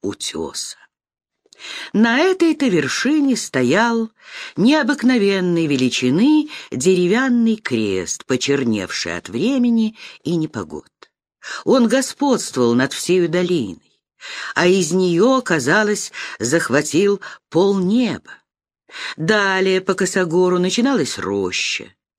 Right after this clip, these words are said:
Из чащи её выпадала дорожка.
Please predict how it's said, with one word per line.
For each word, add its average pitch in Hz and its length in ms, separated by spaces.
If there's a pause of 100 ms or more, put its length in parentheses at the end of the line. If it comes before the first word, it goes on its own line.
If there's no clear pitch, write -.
(340)
Из 214 160
чащи - 840
её 294 540 (260)
выпадала 202 720
дорожка. 123 840